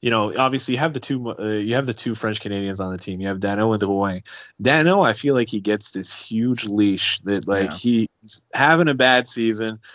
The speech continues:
Speaker 1: but everybody's like, "Ah, you know, the, all the French media is like, ah, you know, he's playing great defensively and,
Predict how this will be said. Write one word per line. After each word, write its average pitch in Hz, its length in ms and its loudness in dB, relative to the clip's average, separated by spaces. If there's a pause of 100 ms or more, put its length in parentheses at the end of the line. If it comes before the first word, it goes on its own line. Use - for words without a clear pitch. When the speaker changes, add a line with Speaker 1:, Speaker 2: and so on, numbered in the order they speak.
(220)
Speaker 1:
but 98 140 2
everybody's 123 540 2
like, 104 320 -2
"Ah, 113 320 2
you 104 220 -10
know, 110 420 -6
the, 110 80 -6
all 123 320 0
the 127 80 -6
French 123 320 -8
media 113 160 -4
is 107 100 -8
like, 101 180 -6
ah, 117 340 2
you 110 100 -4
know, 110 220 -2
he's 104 180 -8
playing 117 260 -8
great 110 300 0
defensively 110 920 -4
and, 95 180 -10